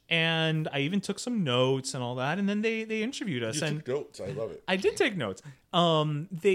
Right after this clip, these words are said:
Speaker 1: interviewed us. It's funny because the Biden started actually late. So at first they had told us, "Oh, you know, we're gonna be out of here by eleven thirty." Well, no, I didn't get home until, like, one fifteen in the morning.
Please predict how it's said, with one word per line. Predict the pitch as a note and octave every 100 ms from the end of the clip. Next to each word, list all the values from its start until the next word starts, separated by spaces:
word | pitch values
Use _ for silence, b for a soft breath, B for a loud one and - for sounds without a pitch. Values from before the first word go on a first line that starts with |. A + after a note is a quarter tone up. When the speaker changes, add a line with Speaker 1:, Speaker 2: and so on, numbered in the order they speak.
| -
Speaker 1:
interviewed | A3+ D4+ - C4 D#3+ B2+
us. | B2 B2 A#2
It's | C3+
funny | F3+ F#3
because | D3 B2+ B2
the | B2+ B2 A#2 A2 A2
Biden | B2 B2 B2+
started | - B2+ B2
actually | A2 B2+ A#2
late. | G#2 G2+ C#3 - b b b
So | - C#3+ C3 B2 - -
at | D3
first | - C#3+
they | E3+
had | D#3+
told | D3 C3
us, | C#3 C3+
"Oh, | C#4
you | D#4
know, | A#3
we're | A3
gonna | A3+
be | A3+
out | A#3
of |
here | A#3
by | G3
eleven | F3+ F3 F3
thirty." | E3 D#3 B2+ A2
Well, | C#3+
no, | B2
I | A#2+
didn't | E3
get | E3+
home | E3
until, | D#3
like, | A#2+ A2+
one | A2
fifteen | - - A2+
in | G#2+
the | G2+
morning. | F#2 F#2